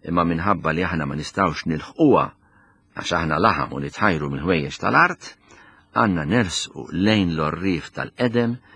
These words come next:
biex fuq dawn il-ħwejjeġ, jiġifieri fuq il-ħwejjeġ divini, jagħtuna xhieda għanja u żgura. Dan il-vjaġġ lura lejn il-bidu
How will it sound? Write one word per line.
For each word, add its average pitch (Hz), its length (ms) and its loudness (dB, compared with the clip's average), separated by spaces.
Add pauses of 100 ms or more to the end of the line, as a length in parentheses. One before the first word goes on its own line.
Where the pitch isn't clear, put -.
(380)
biex 92 260 2
fuq - 240 -12
dawn 101 240 0
il-ħwejjeġ, 76 540 -4 (100)
jiġifieri 73 640 -4
fuq 69 220 -10
il-ħwejjeġ 90 420 -2
divini, 69 460 -8 (500)
jagħtuna 95 560 2
xhieda 107 600 0 (100)
għanja 80 600 2 (280)
u 67 80 -10
żgura. 60 480 -10 (1300)
Dan 196 240 8
il-vjaġġ 123 560 4
lura 98 400 8
lejn 85 240 2
il-bidu 135 460 4